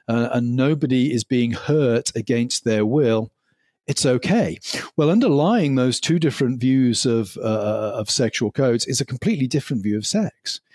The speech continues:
In the one, sex is a neutral activity. The moral quality of which, uh, uh, accrues from the context in which it takes place. Is it a context of,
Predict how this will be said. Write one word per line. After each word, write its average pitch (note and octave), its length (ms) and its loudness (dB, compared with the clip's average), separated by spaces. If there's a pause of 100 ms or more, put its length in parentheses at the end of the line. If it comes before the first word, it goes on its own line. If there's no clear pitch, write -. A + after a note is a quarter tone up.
(180)
In C#3 100 -2
the C#3+ 60 0
one, E3 360 2 (340)
sex E3 340 0
is C#3+ 140 2
a C3+ 100 2
neutral D#3 440 2
activity. B2 640 0
The A#2+ 120 -2
moral C#3+ 320 2
quality C3+ 540 2
of A2+ 100 -2
which, B2 400 0
uh, A2+ 240 2 (500)
uh, A2 440 -2
accrues C3+ 600 2
from B2+ 260 0
the B2 100 -2
context B2 580 -2
in A2+ 80 2
which A2+ 180 -2
it A#2+ 120 -6
takes A2+ 240 -2
place. G#2 400 -2
Is A#2+ 160 0
it A#2 80 0
a A2 80 0
context B2+ 640 -2
of, A2 340 0